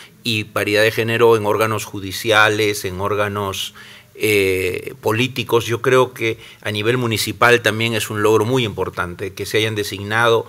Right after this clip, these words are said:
eh, dentro de esa paridad a mujeres indígenas en cargos de ministras y en altos cargos. Yo creo que es algo muy destacable, como también es muy destacable, eh, la dación de esta ley doscientos cuarenta y tres,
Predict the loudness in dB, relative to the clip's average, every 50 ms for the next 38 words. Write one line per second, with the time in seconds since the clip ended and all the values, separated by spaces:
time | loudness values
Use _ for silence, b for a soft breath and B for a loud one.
0 | B B B B B B -4 -2 0 0 0 -2 -4 -8 -14 -20 -20 _ -8 -6
1 | -4 -4 -2 0 0 0 2 2 0 0 0 -2 -2 0 2 4 4 4 4 2
2 | 2 -4 -6 -4 -2 -2 0 -2 -2 -6 -8 -10 -8 -4 -4 -4 -4 -2 -4 -2
3 | -2 -4 -6 -6 -10 -6 0 0 2 2 2 2 0 -2 -4 -6 -6 -4 -2 -2
4 | -2 -4 -4 -2 -2 -2 -2 -2 -6 -4 -2 -4 -4 -4 -8 -12 -10 -6 -2 -2
5 | 0 0 0 -2 -4 -8 -10 B B B B B B -6 -6 -2 2 4 4 4
6 | 4 2 -2 0 0 0 0 0 -2 0 0 0 0 0 0 -2 -4 -2 0 -2
7 | 0 0 -2 -2 -4 -2 -2 -2 -2 -2 -2 -2 -4 -2 -2 0 0 0 -2 0
8 | -2 0 4 6 6 8 8 6 4 2 0 B B B B B B B B B
9 | -2 2 4 4 4 4 2 2 0 0 0 0 0 -2 -2 -2 0 0 0 0
10 | -2 -2 -2 0 2 2 4 4 4 2 2 2 0 -2 -4 -4 -2 -2 -2 -2
11 | -2 -6 -14 -16 -14 -10 -8 -6 -6 -6 -4 2 2 2 2 2 -2 -4 -4 -4
12 | -4 -2 -2 0 0 0 0 -4 -10